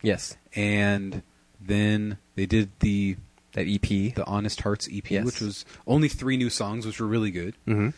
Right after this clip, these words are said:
Speaker 2: And then They Came Bearing Bones came out.
Speaker 1: And it was kinda
Speaker 2: And
Speaker 1: boring.
Speaker 2: they went way backwards
Speaker 1: Yeah.
Speaker 2: in time with their
Speaker 1: <laughs>
Speaker 2: progression. Um, I don't know what happened, but
Speaker 1: I, I found that album to be very boring.
Speaker 2: Yeah,
Speaker 1: Yeah.
Speaker 2: yeah.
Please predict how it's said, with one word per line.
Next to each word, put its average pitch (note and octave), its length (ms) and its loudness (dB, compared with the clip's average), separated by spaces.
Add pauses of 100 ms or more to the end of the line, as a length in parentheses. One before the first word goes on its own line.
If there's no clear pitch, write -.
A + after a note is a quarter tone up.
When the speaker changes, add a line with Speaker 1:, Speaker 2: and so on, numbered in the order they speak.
(380)
Speaker 2:
And A#2+ 160 -8
then G3+ 320 -2
They E3+ 100 -2
Came E3 280 -2
Bearing D3+ 320 2
Bones F3+ 420 -2
came F2 240 -8
out. D#2+ 340 -14 (800)
Speaker 1:
And G#2+ 80 -4
it - 0 -
was G#2 100 -2
kinda G3 160 4
Speaker 2:
And F3+ 60 4
Speaker 1:
boring. G2 520 4
Speaker 2:
they C3 140 0
went C#3+ 440 -6 (120)
way C3 260 0
backwards G2+ 720 -4
Speaker 1:
Yeah. F#2+ 260 4
Speaker 2:
in G#2+ 120 -4
time G2 520 -2
with D3+ 160 8
their A2+ 120 4
Speaker 1:
<laughs> - 80 -4
Speaker 2:
progression. G2 540 2 (800)
Um, F2+ 500 -2 (340)
I G#2 60 -8
don't A2+ 180 0
know G#2+ 320 0
what G2 180 -2
happened, G#2 540 -6 (340)
but F#2 260 -6 (160)
Speaker 1:
I, A2 200 4
I A2 100 4
found G2+ 300 4
that E2 100 2
album F#2 280 0
to F#2+ 80 0
be F#2 100 0
very F#2 240 6
boring. F#2 400 6
Speaker 2:
Yeah, F3 160 4
Speaker 1:
Yeah. G2+ 500 2
Speaker 2:
yeah. G2 500 0